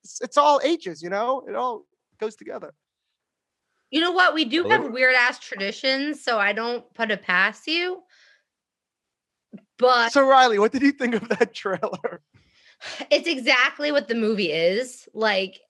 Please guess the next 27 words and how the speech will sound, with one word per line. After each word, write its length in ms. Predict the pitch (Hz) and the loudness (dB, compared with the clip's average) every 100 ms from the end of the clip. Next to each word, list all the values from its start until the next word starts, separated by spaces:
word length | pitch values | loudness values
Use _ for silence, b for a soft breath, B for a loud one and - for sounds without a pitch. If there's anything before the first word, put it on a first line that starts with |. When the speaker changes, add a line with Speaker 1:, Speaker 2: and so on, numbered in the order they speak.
| _ | _
Speaker 2:
<laughs> 200 | - 233 | -6 -2
uh, 100 | 240 185 B B B B B B 233 | -2 -6 B B B B B B -4
when 160 | 269 | 0
you 120 | 302 262 | 0 0
watch 480 | 220 220 269 - 320 | 2 4 2 0 -2
it, 240 | 330 277 | 0 0
you 140 | 269 | -2
know 160 | 262 247 | 4 4
what 200 | 240 233 | 4 2
you're 120 | 208 | 0
gonna 260 | 190 208 180 | 0 -2 -2
get. 460 | 165 202 147 117 - 226 | 0 0 0 -4 -10 0
Like, 320 | 233 240 - | 2 2 2
it 160 | 285 330 | 0 2
is 360 | 359 359 311 - | 2 2 -2 -12
so 680 | - 294 277 294 320 240 - - | -6 2 4 4 2 -2 -8 2
Speaker 1:
The 60 | 262 | 4
Speaker 2:
campy. 60 | 262 | 4
Speaker 1:
hammer. 600 | 262 262 254 185 160 143 - | 4 4 4 2 -2 -12 -6
Speaker 2:
Right. 320 | 247 302 269 277 | 2 2 4 0
It's 180 | 277 294 | 0 -2
just 300 | 330 - - | -6 -6 0
so, 520 | 277 302 285 226 - | 2 4 4 2 2
it's 160 | 254 247 | 0 2
such 180 | 320 330 | -4 -2
a 80 | 269 | -2
weird, 840 | 208 196 226 247 269 269 277 | -2 -4 -4 2 4 6 4